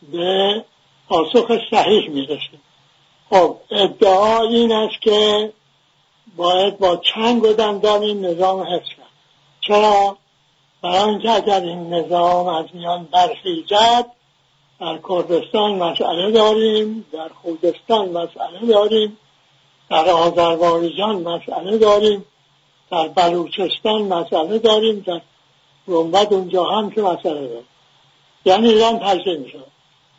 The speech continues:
گوینده می‌گوید در زمان انقلاب همچه مشکلی نبود، در خو-، کردستان مسئله بود. حتی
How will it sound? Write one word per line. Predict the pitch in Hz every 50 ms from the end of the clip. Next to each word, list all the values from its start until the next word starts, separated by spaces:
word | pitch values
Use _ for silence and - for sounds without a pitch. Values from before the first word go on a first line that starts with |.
| _ _ _
گوینده | 185 180 214 226 233 233 233 233 226 208 233 233 233 233 233 240 240 220 180
می‌گوید | 185 190 202 202 190 165 175 180 175 196 220 233 233 233 -
در | - 208 190 190 185 - _ _ _ _ _ _ _ _ 175
زمان | 185 190 196 190 190 190 185 180 185 190
انقلاب | 196 180 175 180 180 180 190 190 180 180 190 220 226 233 240 240 240 - _ _ _ _ _ _ _ _ _ _ _ _ _ -
همچه | 190 175 175 185 180 - - 208 180
مشکلی | 185 185 175 165 - - 240 220 226 226 240 240
نبود، | 247 240 240 233 220 185 165 - - -
در | 214 202 190 - -
خو-، | - 208 - - 247 - _ _ _ _ _ _ - -
کردستان | 190 180 180 180 202 190 - - - 254 247 247 226
مسئله | 214 190 - - 220 202 196 190
بود. | 170 156 143 135 -
حتی | 190 202 220 220 - 202 208 175